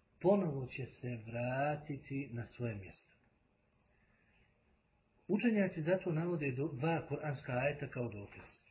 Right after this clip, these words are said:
Prvi dokaz je ajet u kojem Allah Đelešanu kaže: „Kad na'lemu ma tan-, tun-, tan-,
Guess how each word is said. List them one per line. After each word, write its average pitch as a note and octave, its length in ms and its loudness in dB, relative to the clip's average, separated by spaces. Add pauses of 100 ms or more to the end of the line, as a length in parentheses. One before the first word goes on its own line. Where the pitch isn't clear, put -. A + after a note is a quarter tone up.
(600)
Prvi G#3+ 280 2
dokaz F#3 420 0
je G3 160 0 (1000)
ajet E3+ 420 2
u C#3+ 80 -4
kojem C3 280 -2
Allah E3+ 260 2
Đelešanu C#3 540 -2
kaže: E3+ 440 0 (1600)
„Kad C3 180 -2
na'lemu D#3 540 0
ma C3+ 160 -2 (100)
tan-, E3+ 180 -2 (220)
tun-, F#3 240 -2
tan-, E3+ 160 2